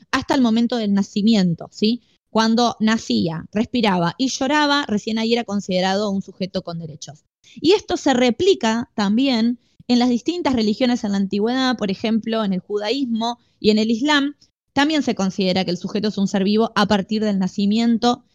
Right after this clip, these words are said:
y no antes. Pero, eh, siempre, bueno, en las cuestiones religiosas se daba, eh, primacía a, a la vida, a no interrumpir el embarazo. Sí se habla, y miren esto porque me parece interesante,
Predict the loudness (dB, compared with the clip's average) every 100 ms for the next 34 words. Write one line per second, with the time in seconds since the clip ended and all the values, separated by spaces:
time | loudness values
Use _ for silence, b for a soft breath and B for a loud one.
0 | _ 4 6 6 4 2 0 -4 -6 -14
1 | _ _ _ _ _ 4 6 4 2 0
2 | -2 0 0 -2 0 2 4 4 4 2
3 | -2 -2 -4 -4 -6 -4 0 2 2 2
4 | 0 0 0 2 2 4 2 -2 -10 -12
5 | -12 -14 -6 -4 -4 -4 0 2 2 -2
6 | -4 -6 -10 -4 -2 0 2 4 4 2
7 | 2 0 -2 -6 -2 0 0 0 0 -2
8 | -2 -2 0 0 0 0 0 -2 -6 -8
9 | _ _ _ -2 0 2 2 4 4 4
10 | 4 2 0 2 2 0 -4 -2 -2 -2
11 | -2 0 0 0 2 2 2 0